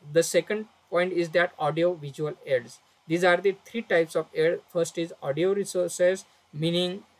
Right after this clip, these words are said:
its purpose, educational radio broadcast,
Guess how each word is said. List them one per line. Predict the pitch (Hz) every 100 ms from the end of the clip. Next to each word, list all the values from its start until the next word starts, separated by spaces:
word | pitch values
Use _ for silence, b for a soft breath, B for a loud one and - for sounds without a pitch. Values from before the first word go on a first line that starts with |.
| _ _ -
its | 143 - _
purpose, | 160 165 - 165 175 170 135
educational | 135 147 156 147 170 156
radio | 156 151 160
broadcast, | 160 170 165 - 165 -